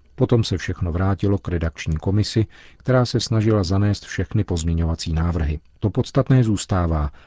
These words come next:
ale všechno musí být korigováno. Všechno. A to podstatné, co zůstalo, je závěrečná zpráva relatio synody.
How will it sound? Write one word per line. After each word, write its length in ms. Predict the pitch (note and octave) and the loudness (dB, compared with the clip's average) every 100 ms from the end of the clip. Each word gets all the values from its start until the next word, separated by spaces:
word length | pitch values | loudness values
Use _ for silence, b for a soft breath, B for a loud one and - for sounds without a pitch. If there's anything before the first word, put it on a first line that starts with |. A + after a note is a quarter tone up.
| B - | B -2
ale 180 | G2 | 0
všechno 500 | E2 - G2+ A#2+ A#2+ - | 0 -2 -2 2 0 0
musí 280 | F2+ - E2 | -4 -2 -2
být 200 | F2+ - | -2 -2
korigováno. 680 | - F#2+ F#2+ F2 E2 D2+ C#2 - - | 0 2 2 2 2 0 -2 -10 -20
Všechno. 420 | - - G2 E2 D#2+ - - - | -6 -4 -2 -4 -6 -12 -20 -6
A 80 | - | -2
to 100 | F#2+ | 0
podstatné, 540 | G#2+ - G2+ - G2+ | -2 0 0 2 2
co 140 | - | 0
zůstalo, 560 | F2 F2+ - - G2 G2 | -2 -4 -4 0 2 2
je 160 | F2+ F2 | 0 0
závěrečná 720 | E2+ E2 E2 E2 - F2 E2+ | 0 0 0 -2 -2 -2 -2
zpráva 520 | - F#2 F2+ F2 F2+ - - | -2 -2 0 0 -2 -4 -6
relatio 600 | F2 E2 D#2+ D#2+ F2 D#2+ | -4 -2 -2 -4 -4 -4
synody. 420 | - F2+ F2 D#2 | -2 0 0 -4